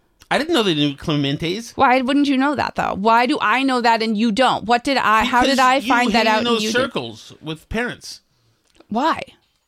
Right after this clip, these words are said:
Speaker 2: You hang, you're at the soccer games in the morning, too.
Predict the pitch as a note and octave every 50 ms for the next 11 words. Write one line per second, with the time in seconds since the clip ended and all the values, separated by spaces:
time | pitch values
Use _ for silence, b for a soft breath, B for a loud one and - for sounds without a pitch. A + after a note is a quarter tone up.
0 | _ - G#3+ A#3+ C#4+ C#4+ E4 E4 D4 C#4 C4+ - A3+ B3 C4 C#4+ C4 - C4+ -
1 | B3+ C4 - B3 A3+ A3+ - A3 G3+ G3 G#3+ G3+ G3 G#3+ F3+ F#3+ G3 G3 F#3+ G3
2 | F#3+ F3+ F3+ F3 F3 - A#3 B3+ - - - C4 D4+